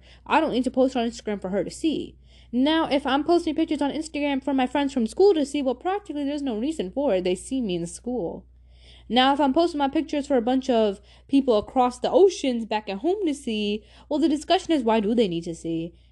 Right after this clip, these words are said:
'Cause if you're my family, you know, my mom might send you pictures anyway. So, like, I just,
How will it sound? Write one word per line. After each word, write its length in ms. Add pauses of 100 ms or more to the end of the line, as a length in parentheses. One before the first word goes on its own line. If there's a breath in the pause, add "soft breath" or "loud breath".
(120)
'Cause 260
if 200
you're 100
my 120
family, 560
you 200
know, 420 (840)
my 140
mom 260
might 220
send 140
you 80
pictures 340
anyway. 520
So, 180
like, 340
I 80
just, 220